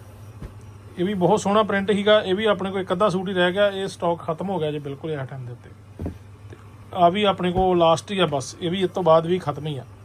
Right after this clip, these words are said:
ਤੇ ਆ ਲਓ ਜੀ, ਇਹ ਜੇ ਅੱਜ ਦੀ ਵੀਡੀਓ ਦਾ, ਇਹ ਮੈਚਿੰਗ ਸੂਟਾਂ ਦਾ ਲਾਸਟ ਪ੍ਰਿੰਟ।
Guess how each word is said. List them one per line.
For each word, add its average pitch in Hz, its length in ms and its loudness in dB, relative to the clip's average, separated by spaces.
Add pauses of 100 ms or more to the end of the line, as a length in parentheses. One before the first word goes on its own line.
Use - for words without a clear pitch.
(2750)
ਤੇ - 80 -14 (200)
ਆ 170 120 4
ਲਓ 151 200 0
ਜੀ, 123 180 -6 (420)
ਇਹ 190 200 2
ਜੇ 208 160 4 (160)
ਅੱਜ 175 100 2
ਦੀ 196 120 -2
ਵੀਡੀਓ 196 320 2
ਦਾ, 214 220 4 (200)
ਇਹ 196 140 6
ਮੈਚਿੰਗ 185 360 2
ਸੂਟਾਂ 185 300 -2
ਦਾ 214 100 0
ਲਾਸਟ 165 360 2
ਪ੍ਰਿੰਟ। 143 340 -8